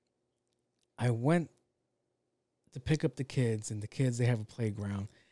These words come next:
and they wanted to play in the playground, which is cool. And I found this empty seat, and I know it's the pub-, it's a public place. Anybody can sit next to you. But sometimes, man, you just wanna sit by yourself. So I'm sitting,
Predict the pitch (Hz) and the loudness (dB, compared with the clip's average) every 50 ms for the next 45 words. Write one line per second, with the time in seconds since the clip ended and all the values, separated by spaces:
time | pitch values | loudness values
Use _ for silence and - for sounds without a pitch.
0 | _ _ _ - - 110 117 123 117 113 110 - - - 170 175 175 160 143 120 | _ _ _ -6 -4 0 0 2 2 0 0 -2 -2 2 4 6 6 6 4 2
1 | - - 127 120 117 107 113 113 113 110 110 104 - - _ _ _ _ - 135 | 0 0 2 2 2 2 0 -2 -2 -2 -4 -6 -8 -12 _ _ _ _ -12 -8
2 | 131 - 139 127 - - - - 180 160 120 92 - _ _ _ _ _ _ _ | -6 -4 -2 -2 -4 -2 0 2 2 2 2 -2 -6 _ _ _ _ _ _ _
3 | _ - - 127 123 120 117 - - - 165 175 185 180 165 165 143 131 - _ | _ -6 -4 -2 0 -2 -2 -4 -4 -4 -2 0 0 2 2 0 0 -2 -4 _
4 | _ _ - 147 156 135 - - 139 127 - - - - 139 123 104 - - 117 | _ _ -6 -6 -6 -6 -6 -6 -6 -4 -4 -4 -6 -4 -6 -6 -6 -6 -4 -2
5 | 123 127 135 143 165 185 190 180 170 165 - - - - - - - 143 139 - | -2 0 0 0 0 0 0 -2 -2 -4 -4 -2 -4 -4 -4 -4 -4 -4 -2 -2
6 | - 135 - 107 - - - 135 135 135 123 - - 131 117 113 98 110 120 113 | -4 -4 -4 -6 -6 -4 -4 -2 0 -2 -2 -2 -2 -4 -4 -2 -2 -2 -2 0
7 | 110 113 113 - - - - 107 87 76 - - - 92 90 87 - _ _ _ | 0 -2 -2 -4 -8 -8 -8 -8 -8 -8 -10 -10 -10 -10 -10 -12 -12 _ _ _
8 | _ _ _ _ _ _ _ _ _ _ _ _ _ _ _ _ _ _ _ _ | _ _ _ _ _ _ _ _ _ _ _ _ _ _ _ _ _ _ _ _
9 | _ 135 127 - - 254 247 196 - 147 143 135 123 120 113 113 123 123 123 139 | _ -4 -2 2 4 4 4 4 2 2 4 4 4 2 2 0 0 2 2 2
10 | 185 202 202 151 151 139 120 110 - - - 135 120 123 123 120 110 101 - - | 2 2 2 4 4 4 2 2 0 0 0 -2 -2 -2 -4 -4 -4 -4 -4 -4
11 | - 123 98 - - - - _ _ _ _ _ _ _ - - - 170 151 147 | -4 -4 -6 -10 -14 -20 -20 _ _ _ _ _ _ _ -20 -12 -6 -4 -2 0
12 | 143 135 135 - _ _ _ _ _ _ _ _ _ _ _ _ _ _ _ _ | 0 -2 -4 -10 _ _ _ _ _ _ _ _ _ _ _ _ _ _ _ _
13 | _ _ _ _ _ _ _ _ _ _ _ _ _ _ _ _ _ _ _ _ | _ _ _ _ _ _ _ _ _ _ _ _ _ _ _ _ _ _ _ _
14 | _ _ - 127 - - - 214 220 220 220 202 196 196 | _ _ -12 -8 -6 0 2 4 4 6 6 4 2 0